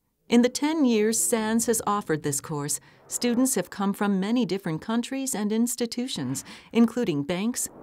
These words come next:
nonprofits, government, and private corporations. The course teaches crucial cross-disciplinary lessons on such topics as security policy, digital investigations,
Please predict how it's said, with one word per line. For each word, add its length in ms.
nonprofits, 840
government, 540
and 180
private 380
corporations. 840
The 80
course 340
teaches 380
crucial 520
cross-disciplinary 1120
lessons 540
on 160
such 320
topics 460
as 360
security 640
policy, 580
digital 380
investigations, 1040